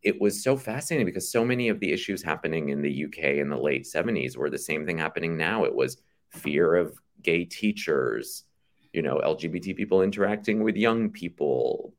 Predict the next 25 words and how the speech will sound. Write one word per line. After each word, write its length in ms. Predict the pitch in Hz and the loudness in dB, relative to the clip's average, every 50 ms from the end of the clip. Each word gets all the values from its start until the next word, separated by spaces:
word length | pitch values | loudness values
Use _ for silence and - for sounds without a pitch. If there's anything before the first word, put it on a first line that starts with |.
| _ _ - | _ _ -8
you 140 | 76 76 | -6 -6
know, 260 | - - 69 64 - - _ _ _ _ _ _ _ - | -4 -4 -4 -6 -6 -10 _ _ _ _ _ _ _ -12
i-, 260 | - - 80 - - - | -4 -4 -2 -2 -4 -4
it's 380 | - 92 90 - - - - - _ _ 104 | -6 -6 -6 -6 -10 -14 -14 -14 _ _ 4
doctor, 600 | 98 98 92 110 - - - - 90 80 64 76 87 | 4 6 6 4 2 -4 -4 0 0 0 0 0 0
medical 680 | 87 92 107 131 127 - - 92 76 - - - - _ _ _ _ _ _ | 2 2 2 2 0 2 2 4 4 4 2 -2 -4 _ _ _ _ _ _
issues, 560 | 87 - - - 71 62 - 57 - - - | -2 -2 -2 -4 -4 -4 -4 -6 -8 -8 -6
you 80 | 73 76 | -4 -4
know, 140 | 78 76 | 0 2
around 480 | 82 80 78 76 76 78 71 73 73 - - _ _ _ _ _ _ _ _ _ _ | 2 2 2 2 0 -2 -4 -6 -8 -10 -14 _ _ _ _ _ _ _ _ _ _
gay 200 | - 87 87 87 | 2 4 6 6
access 440 | 71 71 85 - - - 92 82 - | 6 4 2 0 -2 -2 -2 -2 0
to 100 | - - | -4 -4
doctors, 560 | 65 90 78 76 110 - - - 62 53 - | 0 2 2 2 2 0 -2 -2 -2 -2 -2
which 160 | 58 69 - | -6 -6 -6
is 220 | 69 64 - - - _ | -6 -8 -8 -10 -16 _
what's 200 | 71 73 73 - | -10 -10 -10 -8
happening 380 | - 64 65 - 73 71 78 80 | -8 -8 -6 -4 -4 -4 -2 -2
now 200 | 78 82 87 85 | -2 0 2 2
with 140 | 87 90 | 2 0
the 60 | 90 92 | 0 -4
trans 360 | - 117 117 117 123 113 120 | -2 0 0 0 0 -2 -6
community 640 | - 90 76 76 73 71 71 67 73 71 67 67 | -6 -6 -4 -4 -4 -4 -4 -4 -2 0 0 0
and 180 | 67 62 64 64 | 0 -2 -2 -2
with 220 | 65 64 64 64 | 0 0 -2 -2